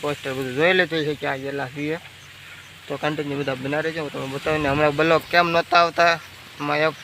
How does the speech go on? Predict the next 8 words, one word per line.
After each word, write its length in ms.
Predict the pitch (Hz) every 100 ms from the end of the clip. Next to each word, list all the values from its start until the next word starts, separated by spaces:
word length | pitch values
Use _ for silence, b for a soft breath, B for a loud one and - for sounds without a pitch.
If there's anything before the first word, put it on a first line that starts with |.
| -
કાં 100 | 151 147
તો 40 | 147
વાંધો 260 | 151 147 147
હતો, 480 | 147 151 151 151 143 - -
પારવાનું 380 | 156 156 147
કામ 180 | 135 143 131
ચાલુ 280 | 165 180 185
હતું, 240 | 190 190